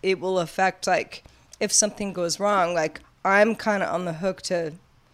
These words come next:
to be paying attention to that. And that is a really interesting thing because,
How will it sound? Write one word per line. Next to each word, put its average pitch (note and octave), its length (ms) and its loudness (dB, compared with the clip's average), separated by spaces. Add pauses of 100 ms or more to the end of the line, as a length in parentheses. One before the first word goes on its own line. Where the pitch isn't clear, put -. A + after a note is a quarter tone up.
to - 120 -4
be F#3 140 -6
paying F#3 300 -4
attention C4 540 2
to F3 140 0
that. D#3 500 -2 (640)
And C#4 260 8
that D#4+ 180 10
is A4 140 10
a F4+ 80 8
really A#3+ 420 4
interesting G#3 560 -2
thing F#4+ 500 -4
because, G#3+ 600 4